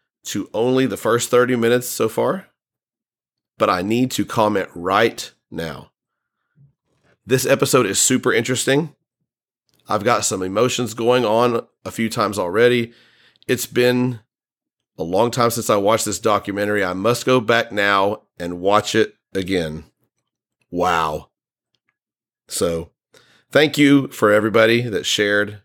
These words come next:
that took the time to do that. Um, Thane of the Woods, this is what he actually said. <laughs> He said,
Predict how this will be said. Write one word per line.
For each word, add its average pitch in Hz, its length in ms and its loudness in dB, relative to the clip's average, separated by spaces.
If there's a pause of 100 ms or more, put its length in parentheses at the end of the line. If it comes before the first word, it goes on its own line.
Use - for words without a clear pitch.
(280)
that 90 140 -10
took - 180 -10
the 90 80 -12
time 95 240 -6
to 90 60 -10
do 87 180 -8
that. 92 400 -6 (440)
Um, 92 460 -4 (880)
Thane 160 300 2
of 156 100 4
the 135 100 0
Woods, 113 580 2 (160)
this 117 140 -6
is 113 120 -4
what 110 160 -4
he 110 140 -4
actually 101 360 -2
said. 107 360 -4 (220)
<laughs> - 460 -10
He 120 140 -2
said, 104 380 0